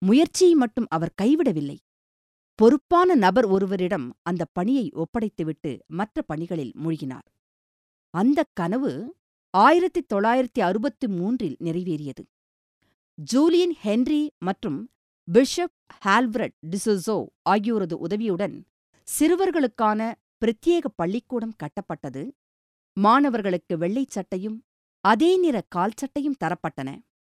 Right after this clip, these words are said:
அவர்களுக்கு தச்சுவேலி சொல்லித்தரப்பட்டது. ஆண்ட்ரூ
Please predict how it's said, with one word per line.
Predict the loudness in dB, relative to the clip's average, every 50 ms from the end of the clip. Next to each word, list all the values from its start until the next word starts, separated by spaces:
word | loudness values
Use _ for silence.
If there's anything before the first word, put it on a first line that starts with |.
| _ _ _ _ _ _ _
அவர்களுக்கு | 4 4 4 6 4 2 2 2 0 0 0 -4 -4 -4 -4 -8 -14 _ _ _ _ _ _ _ _ _ -2 -2
தச்சுவேலி | -2 -2 -2 -2 -2 0 2 2 0 -2 -4 -6 -4 -4
சொல்லித்தரப்பட்டது. | -2 -2 -2 -4 -6 -10 -10 -10 -12 -14 -14 -14 -18 -18 -20 _ _ _ _ _ _ _ _ _ _ _ _ _ _ 2
ஆண்ட்ரூ | 4 4 4 2 0 0 -2 -2 0 0 -2